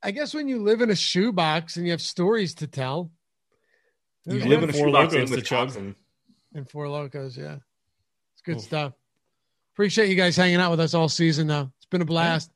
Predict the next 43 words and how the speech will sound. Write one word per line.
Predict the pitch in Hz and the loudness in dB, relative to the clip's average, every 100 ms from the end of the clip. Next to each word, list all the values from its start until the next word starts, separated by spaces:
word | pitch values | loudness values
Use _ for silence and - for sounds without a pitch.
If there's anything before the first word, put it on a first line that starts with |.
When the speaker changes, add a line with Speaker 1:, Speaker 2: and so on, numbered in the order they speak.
| _ _ _ _ | _ _ _ _
Speaker 1:
We're | 190 233 | -2 0
still | - 277 | 2 4
gonna | 226 | 4
be | 202 | 4
doing | 196 202 170 | 2 2 2
plenty | 196 196 175 | 0 0 0
of | 170 | -2
N | 175 | -2
F | 165 165 | -2 0
L | 165 | -2
content, | 160 156 147 151 | -2 -4 -4 -4
probably | 185 190 185 | -2 0 0
just | 165 151 | -2 -4
not | 170 190 185 | -2 -2 -2
doing | 156 175 165 | -2 0 0
this | 165 165 | -2 -2
one | 160 | -4
again. | 151 156 160 | -2 -2 -4
If | 190 208 | -6 -4
we | 190 | -6
do, | 156 226 226 | -2 -2 -2
you'll | 196 196 | -2 -2
know | 196 | -2
where | 190 185 | -2 -2
to | 175 | -2
find | - 160 160 | -2 -2 -2
us | 160 156 | -2 -4
Monday, | 165 175 175 170 180 | -2 -2 0 0 0
eleven | 160 160 160 160 | 0 -2 0 -2
A | 156 | -2
M. | 151 147 | -2 -4
Of | 135 - - _ | -8 -20 -20 _
course, | - 202 - | -2 -2 0
stick | 233 214 | -2 0
around | 202 196 185 | 0 0 0
later. | 180 180 175 | 0 0 -2
The | 165 | -4
Deeper | 147 185 180 | -6 -6 -2
Dive, | 165 165 160 160 | 2 2 2 0
Alex | 185 175 165 | 0 0 -2
Baker, | - 170 165 170 170 | 0 0 0 -4 -2
Adam | 170 165 156 | -2 -2 -4
Scher, | - 170 165 | -4 -4 -4